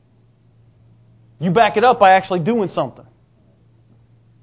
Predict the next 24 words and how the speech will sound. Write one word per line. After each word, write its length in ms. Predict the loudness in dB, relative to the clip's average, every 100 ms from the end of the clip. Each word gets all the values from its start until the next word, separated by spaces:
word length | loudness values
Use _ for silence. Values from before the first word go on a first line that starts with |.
| _ _ _ _ _ _ _
Really, 460 | -10 -4 0 2 2
we 100 | 0
could 180 | -2 -2
put 160 | 0
all 300 | 2 2 2
three 180 | -4 -6
of 80 | -2
those 160 | -4 -6
things 220 | -8 -6
down 180 | -6 -4
to 60 |
this. 200 | -6 -4
You 140 | -4 -4
give. 420 | -4 -4 -6 -8 -20 -20 _ _
'Cause 160 | -6 -2
you're 100 | -2
either 140 | -2
giving 260 | -2 -4 -4
your 120 | -8
time, 560 | -8 -8 -6 -6 -8 -10
you're 120 | -6
giving 260 | -4 -2 -4
your 160 | -4
effort, 420 | -4 -4 -6 -8